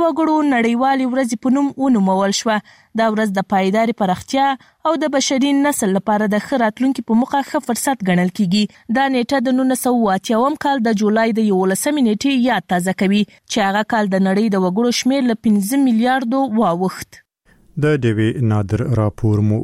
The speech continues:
Speaker 2: واورید. اوس به ناجیه صافی راته ووایي چې په کابل کې نن ورځپاڼو کومې مقالې او تبصرې خپرې کړي.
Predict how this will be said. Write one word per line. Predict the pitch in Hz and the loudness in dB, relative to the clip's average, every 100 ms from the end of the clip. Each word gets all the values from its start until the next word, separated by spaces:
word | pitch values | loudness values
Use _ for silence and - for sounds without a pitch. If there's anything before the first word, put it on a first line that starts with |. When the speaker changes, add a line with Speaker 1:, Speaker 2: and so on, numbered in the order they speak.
| 113 | 0
Speaker 2:
واورید. | 107 98 101 - 117 | 0 0 -2 -2 -2
اوس | 104 107 | -2 0
به | 107 | 0
ناجیه | 98 104 - | 0 -2 -2
صافی | 104 - 120 | -2 0 0
راته | 117 - 110 | 0 0 0
ووایي | 110 | 0
چې | 104 101 113 | -2 -4 -4
په | 113 | -2
کابل | 123 120 | -2 0
کې | 123 | 0
نن | 123 | 0
ورځپاڼو | 110 110 - 120 123 - | 0 -2 -2 -2 -2 0
کومې | - 147 127 | 0 0 0
مقالې | - 113 117 | -2 0 0
او | 113 104 | 0 -4
تبصرې | - 110 139 101 | -2 -2 0 -2
خپرې | - 95 - | -4 -6 -2
کړي. | 104 | -4